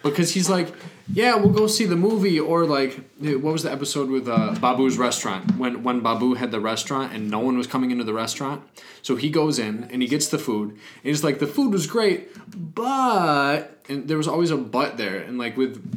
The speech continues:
with Larry David on his show, Curb Your Enthusiasm, there was always, like, a but or, like, a, "This is great, I love your party,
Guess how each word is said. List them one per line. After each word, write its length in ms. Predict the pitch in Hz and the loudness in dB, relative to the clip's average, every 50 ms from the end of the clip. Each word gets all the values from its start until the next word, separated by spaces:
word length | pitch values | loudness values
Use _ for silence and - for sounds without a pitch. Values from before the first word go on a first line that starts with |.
| 123 123 | -6 -4
with 140 | 123 120 110 | -4 -4 -2
Larry 240 | 120 123 131 131 | 0 2 2 2
David 260 | 123 123 123 123 120 117 | 2 2 0 0 0 -2
on 140 | 113 107 | -2 -4
his 160 | 107 110 123 117 | -6 -6 -6 -6
show, 240 | - - 110 95 | -6 -4 -4 -6
Curb 200 | 95 - 117 107 | -6 -6 -6 -6
Your 100 | 107 107 | -4 -4
Enthusiasm, 460 | 107 101 110 117 110 104 92 87 - - | -4 -4 -4 -4 -4 -4 -6 -8 -8 -6
there 80 | - 127 | -2 -2
was 100 | 127 127 | 0 0
always, 300 | - 131 135 147 147 147 | 0 0 0 0 0 0
like, 140 | 143 120 95 | -2 -2 -2
a 60 | 110 | -4
but 480 | 104 - - 127 131 131 131 127 - - | -4 -2 0 2 2 4 2 2 0 -4
or, 100 | 123 120 | -4 -4
like, 200 | 120 110 104 110 | -4 -4 -4 -4
a, 180 | 104 101 101 - - - - - - | -6 -6 -8 -10 -16 -18 -20 -18 -6
"This 220 | - 151 190 190 185 | -2 0 0 2 2
is 100 | 156 135 | 0 0
great, 320 | - 160 160 160 147 - | 0 0 2 2 2 0
I 100 | - - | 0 -2
love 180 | 117 127 131 135 | -2 -2 0 0
your 100 | 135 127 | 0 -2
party, 520 | - - 139 135 135 135 135 131 131 131 | -2 -2 0 0 2 2 2 0 -2 -4